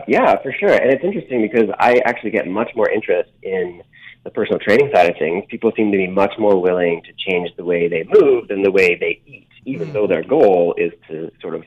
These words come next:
Speaker 1: slim down that waistline.
Speaker 2: Well, you have lots of great suggestions on your website, uh, kyle young dot C A, on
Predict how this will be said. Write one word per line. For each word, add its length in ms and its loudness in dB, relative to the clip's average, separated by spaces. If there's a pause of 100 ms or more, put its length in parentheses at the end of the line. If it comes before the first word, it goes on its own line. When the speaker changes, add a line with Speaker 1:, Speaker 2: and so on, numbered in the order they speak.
(100)
Speaker 1:
slim 180 -8
down 200 -6
that 160 -10
waistline. 480 -8 (420)
Speaker 2:
Well, 120 -4
you 180 -4
have 120 -6
lots 440 -8
of 280 -16
great 440 -12
suggestions 920 -12
on 300 -12
your 220 -8
website, 680 -10 (320)
uh, 140 -16
kyle 380 -10
young 240 -8
dot 340 -8
C 300 -10
A, 220 -8
on 440 -8